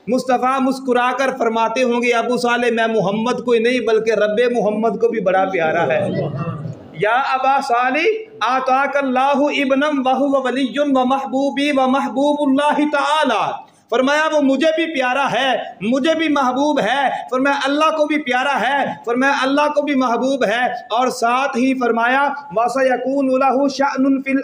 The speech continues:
औलियाइ वल अकताबि कशानी बैनल अंबियाइ वर रसूल।" ए बेटा अबू साले, अल्लाह तुझे जो बेटा अता करेगा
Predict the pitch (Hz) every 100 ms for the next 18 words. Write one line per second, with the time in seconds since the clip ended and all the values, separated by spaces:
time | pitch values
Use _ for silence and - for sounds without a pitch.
0 | 247 269 262 254 262 277 269 254 254 254
1 | 254 240 247 262 269 262 214 240 262 277
2 | 262 247 262 269 269 262 254 240 240 254
3 | 262 262 247 226 214 240 277 302 311 302
4 | - - 208 285 269 262 269 262 262 269
5 | 240 247 269 311 311 311 - 247 277 302
6 | 294 294 294 339 339 311 254 262 285 285
7 | 277 254 254 226 254 262 285